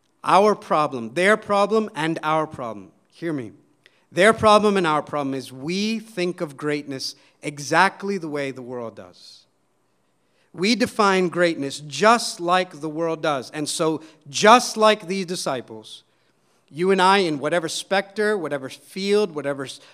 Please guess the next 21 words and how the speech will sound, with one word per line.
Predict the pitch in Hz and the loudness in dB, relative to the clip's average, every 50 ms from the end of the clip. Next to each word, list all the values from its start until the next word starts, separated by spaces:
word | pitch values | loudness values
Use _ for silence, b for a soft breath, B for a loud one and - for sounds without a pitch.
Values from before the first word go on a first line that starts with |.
| B B | B B
arena | 151 151 147 160 180 202 208 208 202 | -6 -4 0 0 2 2 4 2 2
we | 180 170 151 | 0 0 -2
find | - 180 175 180 175 180 | 0 0 2 2 2 0
ourselves | 180 165 - 170 160 139 | 0 -2 -2 -4 -4 -4
in, | 143 143 135 123 b b b b b | -4 -8 -8 -8 b b b b b
we | - 139 160 | -6 -4 -2
want | 165 170 165 165 - | 0 2 0 0 0
so | - - - 180 190 190 | -4 -4 -2 -2 -2 0
badly | 170 185 170 156 143 127 123 120 113 | 2 2 2 0 0 -4 -8 -12 -12
for | - - 143 135 | -12 -10 -10 -8
a | |
name | 131 127 127 131 131 120 | -8 -6 -8 -8 -8 -10
for | - - 127 | -10 -10 -10
ourselves. | 117 110 - - 117 101 92 90 _ - - _ _ _ _ _ _ _ _ _ _ _ _ _ _ _ | -10 -10 -12 -14 -18 -18 -20 -20 _ -20 -20 _ _ _ _ _ _ _ _ _ _ _ _ _ _ _
We | - 135 | -10 -8
want | 139 151 160 160 | -2 -2 0 0
to | 156 | 0
be | 147 147 135 | -2 -4 -4
made | 135 135 131 135 117 | -4 -6 -6 -8 -6
much | 127 135 175 190 185 - - | -2 0 0 0 0 -2 -2
of. | 196 202 214 208 - | -2 -2 -4 -6 -12